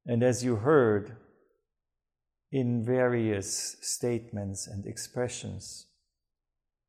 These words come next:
dualism and the separation between self and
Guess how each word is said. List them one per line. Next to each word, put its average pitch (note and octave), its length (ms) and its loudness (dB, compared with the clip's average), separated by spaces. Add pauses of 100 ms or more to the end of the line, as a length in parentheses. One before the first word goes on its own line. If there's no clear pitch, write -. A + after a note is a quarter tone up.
(160)
dualism G#2+ 920 4 (580)
and G#2 480 -2 (600)
the B2+ 80 -2
separation A#2+ 800 0
between A2+ 400 -4
self B2+ 500 -2
and A2 180 -4